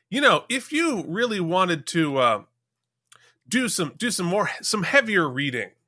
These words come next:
to keep up with the, the, what's happening in the world around you,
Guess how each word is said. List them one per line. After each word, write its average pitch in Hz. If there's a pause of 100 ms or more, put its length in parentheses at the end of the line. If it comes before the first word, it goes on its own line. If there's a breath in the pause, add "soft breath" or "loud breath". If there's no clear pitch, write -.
(120)
to 139
keep -
up 170
with 127
the, 117
the, -
what's 170
happening 151
in 127
the 120
world 175
around 214
you, 120